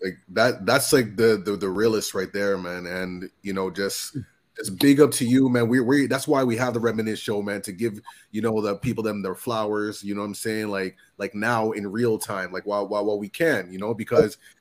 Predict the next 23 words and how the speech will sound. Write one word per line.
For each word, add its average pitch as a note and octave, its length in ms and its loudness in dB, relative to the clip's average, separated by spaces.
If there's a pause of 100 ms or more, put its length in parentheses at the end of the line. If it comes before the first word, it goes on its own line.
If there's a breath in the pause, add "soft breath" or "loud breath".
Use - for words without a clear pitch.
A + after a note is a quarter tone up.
(160)
as B2+ 160 2
we C3+ 100 6
know, C3+ 160 6
like, B2 160 4 (100)
I'm, A#2+ 300 -4
I'm A#2 100 -2
sure B2+ 200 -2
we've A#2 200 -2
all A2+ 260 0
dealt G#2 280 -4
with G#2 140 -6
loss G#2+ 500 -2
in, G2 220 -8
in F#2+ 80 -10
life. G#2 200 -2
That's G2 180 -6
just - 180 -14
part G#2 160 -2
of F#2+ 80 -4
the G2+ 40 -10
human G#2 280 -6
experience. G#2 720 -2
And G2+ 160 -4